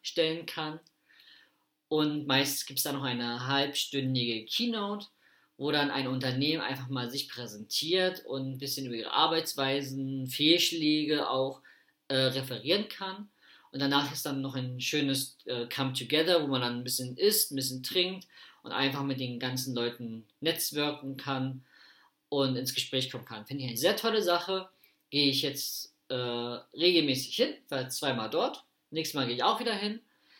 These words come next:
Also googelt einfach mal Startup Night Potsdam und dann werdet ihr es finden. Die nächste ist im April. Wirklich ans Herz zu legen ist es. Also, keep going. So. Und jetzt trinke ich kurz was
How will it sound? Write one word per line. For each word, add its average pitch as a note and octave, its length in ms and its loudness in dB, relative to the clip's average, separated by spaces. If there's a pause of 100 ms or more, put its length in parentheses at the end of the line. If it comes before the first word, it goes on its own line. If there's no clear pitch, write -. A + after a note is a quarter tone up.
(400)
Also E3+ 420 4
googelt A#3 320 2
einfach F3+ 320 0
mal E3+ 260 0
Startup F#3 560 0
Night C3+ 360 0
Potsdam G3+ 580 0 (880)
und D#3+ 280 2
dann D3 140 2
werdet C3+ 220 6
ihr A#2+ 80 0
es B2+ 120 -2
finden. F#3+ 240 -2
Die E3+ 80 -2
nächste C#3 320 2
ist C3 180 -8
im A#2 60 -8
April. F#3 520 0 (460)
Wirklich D3 260 -4
ans B2+ 220 -6
Herz D#3+ 260 2
zu D#3 80 0
legen C#3 280 0
ist B2+ 120 -4
es. C3 380 -2 (1300)
Also, B2+ 280 4 (260)
keep - 260 2
going. A2 380 4 (920)
So. C3 300 2 (1400)
Und D#3 120 0
jetzt - 220 6
trinke B3+ 180 6
ich - 120 0
kurz A#3 220 0
was G#3+ 260 -2